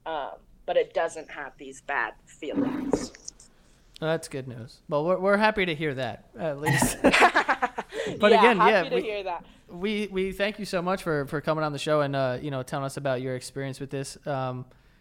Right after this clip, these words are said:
Speaker 2: really interesting, and like Greg said, I mean, not a lot of people know about this, and if anybody who listens to the show has ever heard about it, like, if that. Um, so we're happy to, uh, you know, kind of shine a light on something that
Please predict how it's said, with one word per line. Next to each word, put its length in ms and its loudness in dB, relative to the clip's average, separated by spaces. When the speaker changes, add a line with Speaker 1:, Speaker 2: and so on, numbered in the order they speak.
Speaker 2:
really 240 2
interesting, 380 -2
and 80 -4
like 160 -2
Greg 180 -2
said, 200 -2
I 40 0
mean, 220 -4
not 180 2
a 40 2
lot 160 2
of 60 -6
people 200 -6
know 160 -2
about 260 0
this, 220 -4
and 280 -6
if 240 -4
anybody 560 0
who 120 -2
listens 360 -4
to 60 -6
the 100 -4
show 240 0
has 180 2
ever 180 0
heard 140 0
about 240 -2
it, 120 -2
like, 300 -6
if 220 -6
that. 280 -2
Um, 380 0
so 220 -2
we're 300 -4
happy 360 -2
to, 300 -4
uh, 240 2
you 100 -10
know, 140 -2
kind 240 -4
of 260 -2
shine 360 -4
a 80 -4
light 360 0
on 300 -6
something 520 -8
that 340 -6